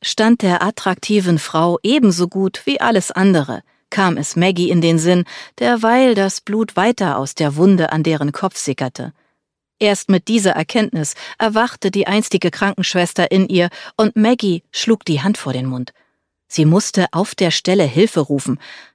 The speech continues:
Der Krankenwagen wäre Unsinn, der Leichenwagen schon eher angebracht und außerdem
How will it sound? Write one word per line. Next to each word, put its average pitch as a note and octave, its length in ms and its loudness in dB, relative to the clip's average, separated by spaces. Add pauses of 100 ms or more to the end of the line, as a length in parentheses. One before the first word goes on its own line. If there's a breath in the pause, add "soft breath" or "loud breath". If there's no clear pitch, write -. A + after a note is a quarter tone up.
Der - 120 -6
Krankenwagen F#3+ 640 0
wäre E3 240 2
Unsinn, D#3+ 480 2 (140)
der A#3 100 -2
Leichenwagen G#3+ 840 0
schon A#3 280 -2
eher G#3+ 320 2
angebracht D#3 560 -2 (160 loud breath)
und F#3+ 220 2
außerdem E3 640 0